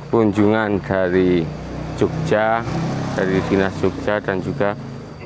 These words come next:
eh, teman-teman, eh, teman-teman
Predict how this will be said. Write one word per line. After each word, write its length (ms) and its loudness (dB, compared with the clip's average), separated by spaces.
eh, 520 0
teman-teman, 640 0
eh, 560 2
teman-teman 640 2